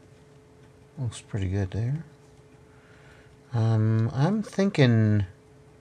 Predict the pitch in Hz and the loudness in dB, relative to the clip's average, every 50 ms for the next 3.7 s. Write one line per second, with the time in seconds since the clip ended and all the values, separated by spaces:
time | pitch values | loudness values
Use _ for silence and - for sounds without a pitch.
0 | - - - - - - - - - - - - - - - 131 113 - - 95 | -20 -20 -20 -20 -20 -20 -20 -20 -20 -20 -20 -20 -20 -12 -6 -6 -4 -2 -2 -4
1 | - - - - - 90 90 - - - - - 160 185 196 - - - 80 - | 0 0 0 2 2 0 0 -2 -6 -8 -2 0 0 0 0 2 0 0 0 2
2 | - - 90 87 - 76 - - 73 73 73 80 78 - 110 123 131 147 147 147 | -2 -2 -4 -4 -6 -8 -6 -4 -2 -2 -2 -2 -4 -4 0 2 4 6 8 8
3 | 147 139 135 123 113 104 - - 123 113 110 107 98 95 | 8 8 8 6 4 0 4 6 8 8 8 6 4 2